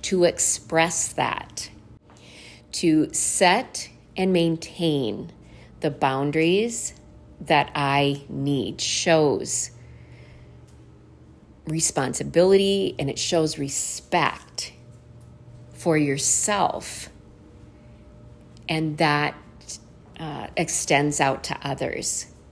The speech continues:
And that builds tremendous confidence when I know that I am in control of me. Now, it doesn't mean we get what we want all the time,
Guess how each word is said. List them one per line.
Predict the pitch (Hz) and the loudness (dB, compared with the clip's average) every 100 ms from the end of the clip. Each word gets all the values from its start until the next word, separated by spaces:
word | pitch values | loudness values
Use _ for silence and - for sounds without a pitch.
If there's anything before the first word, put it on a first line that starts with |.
| - - - - - - | -20 -20 -20 -20 -20 -2
And | 185 175 | 0 2
that | 170 170 190 233 - - - 170 | 2 4 4 2 0 -8 -10 0
builds | 165 170 165 160 | 4 6 6 2
tremendous | - - 156 151 156 160 165 175 190 196 202 - - | -6 -4 -2 0 0 2 2 4 4 4 2 -4 -8
confidence | - - 143 143 - 139 127 - - - - - - - - - - | -10 -6 -4 -4 -2 -2 -2 -4 -2 -2 -4 -14 -20 -20 -20 -18 2
when | 170 160 | 2 4
I | 185 180 196 214 | 2 2 6 6
know | 208 175 165 170 | 6 4 4 2
that | 175 160 - | 4 2 0
I | 151 156 170 190 | 0 2 2 2
am | 185 | 2
in | 185 180 | 0 0
control | 180 170 - - 147 147 165 170 - | -4 -6 -6 0 2 4 4 2 0
of | 156 139 | -2 0
me. | 147 160 185 208 160 - - - | 0 2 4 6 4 2 -6 -2
Now, | 220 | -2
it | 220 | 4
doesn't | 254 269 - | 4 4 0
mean | 190 170 160 156 160 | 2 4 4 2 2
we | 165 | 2
get | 170 - | 4 2
what | 156 151 | 2 0
we | 156 | 0
want | 139 139 139 | 0 -2 -2
all | 143 147 | 0 0
the | 156 | -2
time, | 156 156 151 180 254 | -4 -4 -2 0 -2